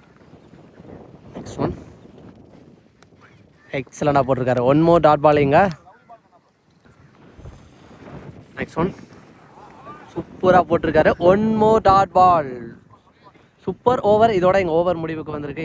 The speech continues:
இங்க போன ஓவரை ஒரே ரன்னுக்கு போட்டு நல்லா போட்டிருக்காரு. ஏழு ஓவருக்கு இருபத்தி ஒன்பது. பவுலிங் வேற லெவலா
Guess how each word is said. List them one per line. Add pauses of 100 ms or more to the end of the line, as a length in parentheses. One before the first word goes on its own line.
இங்க (1800)
போன
ஓவரை (120)
ஒரே
ரன்னுக்கு
போட்டு
நல்லா
போட்டிருக்காரு. (1000)
ஏழு
ஓவருக்கு
இருபத்தி (160)
ஒன்பது. (240)
பவுலிங்
வேற
லெவலா